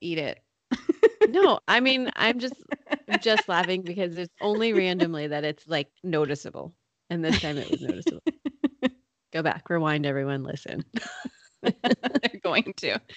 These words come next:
Speaker 1: They're going to. It's
Speaker 2: So
Speaker 1: okay. You know, you know our name.
Speaker 2: Yep.
Speaker 1: Just
Speaker 2: Yep,
Speaker 1: take
Speaker 2: you
Speaker 1: the
Speaker 2: know it.
Speaker 1: N out and look it up that way. <laughs>
Speaker 2: Mm-hmm.
Speaker 1: Nobody would, nobody would Google crimes in closets.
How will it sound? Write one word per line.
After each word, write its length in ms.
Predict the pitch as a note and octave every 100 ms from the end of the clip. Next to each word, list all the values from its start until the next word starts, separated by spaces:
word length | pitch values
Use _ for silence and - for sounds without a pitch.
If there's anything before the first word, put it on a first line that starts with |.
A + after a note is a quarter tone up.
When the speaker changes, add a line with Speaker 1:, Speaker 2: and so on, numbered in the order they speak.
| - - D#4+ -
Speaker 1:
They're 160 | A#3+
going 360 | G#3+ F3+ F3 F3+
to. 80 | - - - - _ _ _ _ _ - - -
It's 160 | G3
Speaker 2:
So 80 | A3 F3+
Speaker 1:
okay. 500 | A#3 F3 B2 G3 A3 _ -
You 160 | F3+ G3+
know, 300 | G3+ G3+ -
you 200 | G#3+ A#3+
know 240 | B3 B3
our 120 | A#3+ G#3+
name. 440 | F#3+ D#3 G2 D#3+ _ _ _ _ _
Speaker 2:
Yep. 260 | A#3 B3 -
Speaker 1:
Just 180 | F#3+ -
Speaker 2:
Yep, 100 | F#3
Speaker 1:
take 200 | G3 -
Speaker 2:
you 60 | D#3
Speaker 1:
the 80 | C#3+
Speaker 2:
know 60 |
it. 40 | F#3+
Speaker 1:
N 80 |
out 300 | F#3 D3 - _ _ _ -
and 200 | G#3 F#3+
look 200 | F#3+ G3+
it 100 | F#3
up 160 | E3
that 220 | D#3+ C#3
way. 260 | - F2 G#3 -
<laughs> 40 | - - C4+ -
Speaker 2:
Mm-hmm. 260 | - F3 A#3+
Speaker 1:
Nobody 300 | A#3+ A3 F#3+
would, 160 | F#3 F3+ - G#3 - _ _ _ -
nobody 300 | G3+ G3 F3+
would 140 | E3+
Google 280 | F3 D#3+ D#3+
crimes 380 | E3 E3+ E3 F3
in 120 | F3
closets. 1040 | - F3 E3 F3 E3+ - _ _ - -